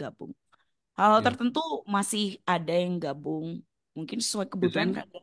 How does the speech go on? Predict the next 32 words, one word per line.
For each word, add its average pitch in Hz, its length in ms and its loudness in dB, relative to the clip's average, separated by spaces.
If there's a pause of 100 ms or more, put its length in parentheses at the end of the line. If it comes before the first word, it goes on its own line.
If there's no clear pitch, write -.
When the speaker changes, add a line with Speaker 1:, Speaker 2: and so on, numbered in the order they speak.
(140)
Speaker 2:
biasanya 143 360 -2
nanti 147 140 2
Speaker 1:
Hah? 302 100 6 (200)
Speaker 2:
kalau 117 280 -8 (1700)
akan 135 240 -2
kebentuk 131 380 0 (120)
gitu - 200 -10
loh. 87 100 -8 (200)
Jadi, 110 160 -2 (260)
Speaker 1:
Hmm. 110 240 0
Speaker 2:
eh, - 20 -8 (680)
segmented 113 460 -2 (100)
gitu. 110 120 -2 (100)
Jadi 117 120 -2 (260)
jam-jam 101 400 0
sekian 117 380 0 (140)
gitu. 90 200 -6
Misalnya 95 280 -4 (100)
si 254 60 8
Speaker 1:
Hmm. 104 100 2
Speaker 2:
Indi 98 140 -2 (120)
syaratnya 104 400 -6
jam 98 140 2
sekian, 104 340 -2
Mak. 98 100 -10 (520)
Yang 95 180 -2
suka 101 180 -4
sama 104 160 0
Speaker 1:
Hmm. 254 60 4
Speaker 2:
Indi 214 200 4
akan 95 160 -2 (100)
kumpul 120 320 2